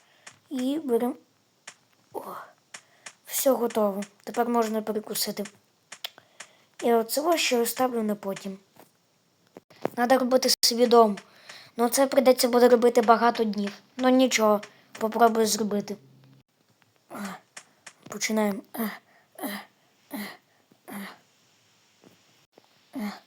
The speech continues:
а, а. Все. Думаю, думаю, надо тепер забрати звідси всі палки. Я думаю, з таких нормально буде з домі-, з досочок создавати домик.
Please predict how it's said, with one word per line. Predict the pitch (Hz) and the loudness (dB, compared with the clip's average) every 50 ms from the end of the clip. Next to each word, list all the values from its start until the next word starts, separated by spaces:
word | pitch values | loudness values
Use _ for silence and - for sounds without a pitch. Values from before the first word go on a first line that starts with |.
| _ _ _ _ _ _ _ _ _ _ _ - | _ _ _ _ _ _ _ _ _ _ _ -20
а, | - - - - - _ _ _ _ _ _ _ _ _ _ - - - - - - - - _ _ _ - - - _ _ - | -20 -18 -18 -20 -20 _ _ _ _ _ _ _ _ _ _ -18 -16 -14 -14 -12 -14 -14 -14 _ _ _ -18 -18 -18 _ _ -14
а. | 226 214 202 - - _ _ _ _ _ - - | -10 -10 -10 -12 -14 _ _ _ _ _ -12 -8
Все. | - - - 240 220 202 - _ _ _ _ _ _ _ _ _ _ - | -6 -4 -2 -4 -4 -6 -8 _ _ _ _ _ _ _ _ _ _ -6
Думаю, | 226 226 220 226 220 214 214 208 208 202 208 - _ _ - - | -2 -2 0 0 0 0 0 -2 -2 -4 -8 -14 _ _ -20 -16
думаю, | - 285 233 220 202 214 226 226 226 226 220 214 | -12 -10 -8 -6 -4 -2 -2 0 0 0 0 0
надо | 214 220 214 214 208 208 - - - - - - | -2 -2 -2 -2 -4 -4 -8 -12 -16 -18 -18 -14
тепер | - - 208 - 233 208 | -14 -8 -4 -4 -4 -2
забрати | 208 208 220 202 214 226 220 208 220 214 | -4 -4 -4 -2 0 -2 -2 -2 -4 -6
звідси | 196 185 - - - 226 220 - - 208 | -10 -10 -10 -10 -8 -8 -8 -6 -8 -6
всі | - - - 226 | -4 -4 -4 -4
палки. | - - 214 208 202 196 - - 202 - _ _ _ _ - - _ _ _ _ | -2 -2 0 0 -2 -6 -10 -14 -18 -18 _ _ _ _ -20 -20 _ _ _ _
Я | - 247 | 0 2
думаю, | 254 262 269 262 254 254 247 226 | 2 4 2 2 2 2 0 -2
з | - | -4
таких | - - 233 - 247 233 - _ - - - - - - - - - - | -8 -8 -8 -6 -6 -8 -8 _ -16 -18 -18 -20 -18 -16 -16 -16 -8 -2
нормально | 226 233 240 233 247 240 226 226 226 | 0 0 4 4 6 6 6 4 2
буде | 226 233 233 226 | 0 0 -2 -4
з | 214 214 | -2 0
домі-, | - 220 214 208 208 - - 233 | 2 2 2 2 0 -2 -2 -4
з | 214 | -2
досочок | 202 220 220 208 - 214 208 - 208 214 - | 2 2 2 2 0 -2 -4 -6 -4 -2 -2
создавати | - 226 214 202 226 214 214 214 220 208 | -2 0 0 2 4 4 4 2 2 2
домик. | 208 220 208 202 202 | 2 2 2 2 -2